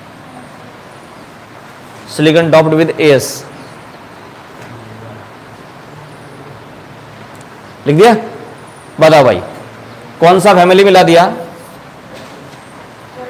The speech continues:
नाइट्रोजन फैमिली ना, नाना पार्टिकल सरणी। नाइट्रोजन का मतलब एन टाइप बनेगा, क्योंकि इसके पास इलेक्ट्रॉन कितने होते हैं? पांच। चार तो बॉन्ड बना लेगा,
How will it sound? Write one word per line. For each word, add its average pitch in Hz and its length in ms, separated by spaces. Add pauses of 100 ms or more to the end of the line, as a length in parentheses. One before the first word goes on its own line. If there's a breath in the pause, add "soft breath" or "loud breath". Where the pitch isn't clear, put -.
(680)
नाइट्रोजन 175 340
फैमिली 180 340
ना, 220 140
नाना 147 320
पार्टिकल 156 440
सरणी। 147 280
नाइट्रोजन 160 560
का 165 100
मतलब 165 200
एन 160 160
टाइप 156 140
बनेगा, 156 320 (880)
क्योंकि 160 220
इसके 175 180
पास 170 240
इलेक्ट्रॉन 165 360
कितने 175 220
होते 170 200
हैं? 190 200 (1120)
पांच। 147 320 (300)
चार 165 240
तो 170 120
बॉन्ड 170 200
बना 185 180
लेगा, 208 280